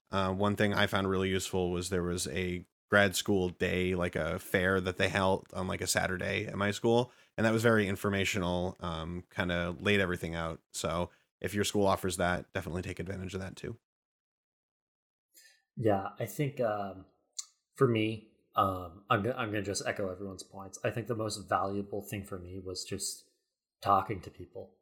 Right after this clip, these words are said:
Speaker 2: getting to know as many people as I can, just as early as I can. Um, and it, um, it's really,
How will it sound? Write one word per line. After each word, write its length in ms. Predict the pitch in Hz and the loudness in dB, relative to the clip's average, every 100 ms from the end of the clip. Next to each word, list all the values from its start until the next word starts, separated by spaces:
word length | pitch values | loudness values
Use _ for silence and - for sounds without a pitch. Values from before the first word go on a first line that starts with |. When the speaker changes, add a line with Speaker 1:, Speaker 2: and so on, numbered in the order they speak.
| _ - 147 | _ -12 0
Speaker 2:
getting 220 | 107 101 | 0 0
to 100 | 98 | -4
know 120 | 101 | -6
as 120 | 90 101 | -6 -8
many 220 | 90 92 | -10 -10
people 360 | 120 104 101 | -10 -6 -4
as 100 | 92 | -2
I 80 | 98 | -4
can, 420 | - 95 92 92 87 | -6 -10 -12 -14 -14
just 260 | 90 - 123 | -12 -10 -6
as 100 | 107 | -2
early 260 | 117 110 | -2 -2
as 120 | 98 | -4
I 60 | 95 | -6
can. 180 | - 87 87 _ _ _ _ _ - | -12 -16 -18 _ _ _ _ _ -6
Um, 500 | 92 90 90 87 95 - | -4 -4 -8 -14 -20 -12
and 440 | 101 90 90 87 - - _ _ _ _ _ - | -10 -10 -14 -16 -16 -16 _ _ _ _ _ 0
it, 300 | 110 101 98 | 4 4 2
um, 520 | 92 92 92 95 101 _ _ _ _ - - _ _ _ _ _ _ _ - | -2 -6 -10 -12 -16 _ _ _ _ -18 -18 _ _ _ _ _ _ _ -4
it's 240 | 107 - | -2 0
really, 560 | 120 120 117 107 101 | 0 2 0 -2 -2